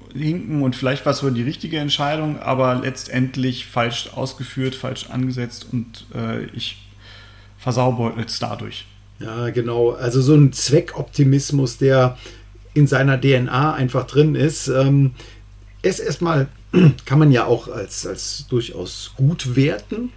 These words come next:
Speaker 2: warum denn nicht? Aber die Folge, dass man sich vielleicht verrennt und, ähm, ja, nicht alles, ähm, nicht alles bedacht hat, vielleicht auch die,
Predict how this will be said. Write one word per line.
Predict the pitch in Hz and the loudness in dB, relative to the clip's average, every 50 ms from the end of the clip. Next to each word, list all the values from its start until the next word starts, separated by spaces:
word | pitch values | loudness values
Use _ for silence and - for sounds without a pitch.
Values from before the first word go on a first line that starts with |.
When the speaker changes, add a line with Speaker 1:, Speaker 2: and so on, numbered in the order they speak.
| - - | -16 -6
Speaker 2:
warum | - - - 110 113 | -6 -4 -4 -4 -6
denn | 107 110 110 120 | -6 -6 -4 -4
nicht? | 131 151 196 - - - - - - - - - - - - | -4 -4 -4 -4 -8 -10 -10 -10 -10 -10 -10 -12 -16 -18 -10
Aber | - 120 127 147 175 175 170 160 143 - - - - - - | -2 0 2 4 6 6 6 4 2 -2 -6 -16 -20 -8 -6
die | 131 123 | -6 -6
Folge, | - - - 131 131 143 165 170 170 165 165 170 - - | -6 -4 2 6 6 8 8 8 8 6 4 2 -2 -4
dass | - 131 127 - | -2 -2 0 0
man | 139 127 | 0 0
sich | 120 131 127 - | 0 -2 -6 -4
vielleicht | - 120 120 120 117 - | -2 0 0 0 -2 -4
verrennt | - - 120 104 104 107 120 143 151 151 143 - | -6 -6 -6 -6 -4 -2 0 2 2 0 0 -4
und, | - - 135 127 123 123 - - - - - 127 | -8 -8 -4 -4 -4 -4 -6 -8 -10 -6 -4 -2
ähm, | 123 120 120 123 117 113 113 101 - - - - - - - - - - - - 151 | -2 -2 -2 -4 -4 -6 -8 -10 -10 -16 -16 -16 -16 -16 -16 -18 -20 -20 -20 -18 -12
ja, | 123 120 113 113 | -12 -10 -10 -6
nicht | 110 120 135 - 139 - - | -4 -2 -2 -2 -4 -6 -4
alles, | 107 127 139 143 135 - - - - - - - - - - - | -2 0 0 0 0 -2 -6 -8 -8 -10 -12 -16 -20 -20 -18 -12
ähm, | 123 127 127 123 123 127 127 117 127 - - 143 | -8 -6 -6 -6 -6 -8 -10 -12 -12 -12 -8 -4
nicht | 131 127 123 131 - | -2 -2 -2 -2 0
alles | 135 135 131 - | 0 0 0 0
bedacht | - - - - 143 151 131 - - | -2 -4 -2 0 0 0 -2 -4 -4
hat, | 123 123 139 - | -4 -4 -4 -4
vielleicht | - - 117 113 110 107 - - | -8 -8 -6 -6 -6 -6 -8 -10
auch | - - - | -10 -12 -12
die, | - - 120 113 107 95 | -10 -10 -10 -10 -10 -12